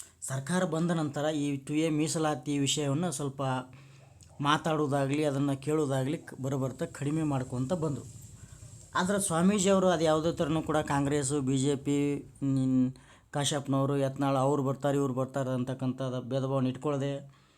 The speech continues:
ಸಮಾಜದ ಕಟ್ಟಕಡೆ ವ್ಯಕ್ತಿಗೂ ಕೂಡ ನಮ್ಮ ಸಮಾಜದ ಮಕ್ಕಳಿಗೆ ಉದ್ಯೋಗ, ಶಿಕ್ಷಣಕ್ಕಾಗಿ ಅದನ್ನು ಪಡೆದೇ ತೀರಬೇಕೆಂಬ ಹಂಬಲದಿಂದ, ಹಂಬಲದಿಂದ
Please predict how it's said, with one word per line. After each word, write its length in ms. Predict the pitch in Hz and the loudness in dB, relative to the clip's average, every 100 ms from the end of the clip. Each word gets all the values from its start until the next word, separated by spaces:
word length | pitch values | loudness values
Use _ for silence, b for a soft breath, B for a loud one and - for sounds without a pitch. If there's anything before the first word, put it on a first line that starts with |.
| b b - | b b -12
ಸಮಾಜದ 640 | - 139 151 147 143 135 | -8 -6 -4 -4 -2 -2
ಕಟ್ಟಕಡೆ 520 | 143 139 135 147 139 | -4 -6 -6 -4 -2
ವ್ಯಕ್ತಿಗೂ 420 | 139 127 131 143 131 | -2 -2 -4 -6 -4
ಕೂಡ 160 | 135 135 131 - | -2 -2 -2 -4
ನಮ್ಮ 300 | 131 135 135 | -4 -2 -2
ಸಮಾಜದ 480 | 131 127 135 127 131 | -2 -2 -2 -2 -2
ಮಕ್ಕಳಿಗೆ 580 | 135 131 120 147 143 120 | 0 0 -2 -4 -2 -2
ಉದ್ಯೋಗ, 500 | 123 120 139 131 123 | -4 -2 -2 0 -2
ಶಿಕ್ಷಣಕ್ಕಾಗಿ 840 | - 135 156 135 131 127 127 131 131 B B B B B | -4 -4 -4 -4 -4 -4 -4 -6 -10 B B B B B
ಅದನ್ನು 280 | 131 131 143 | -6 -2 -2
ಪಡೆದೇ 420 | 139 135 143 196 | -2 -2 4 4
ತೀರಬೇಕೆಂಬ 680 | 196 165 165 151 143 139 139 | 4 0 2 0 0 0 0
ಹಂಬಲದಿಂದ, 580 | 127 131 135 123 120 127 143 - - b b b b _ _ _ _ _ _ _ _ b b b b b _ _ _ _ _ _ _ _ _ _ _ - | 2 2 2 0 -2 -2 -4 -8 -18 b b b b _ _ _ _ _ _ _ _ b b b b b _ _ _ _ _ _ _ _ _ _ _ -10
ಹಂಬಲದಿಂದ 460 | 139 143 123 131 | -6 -6 -4 -2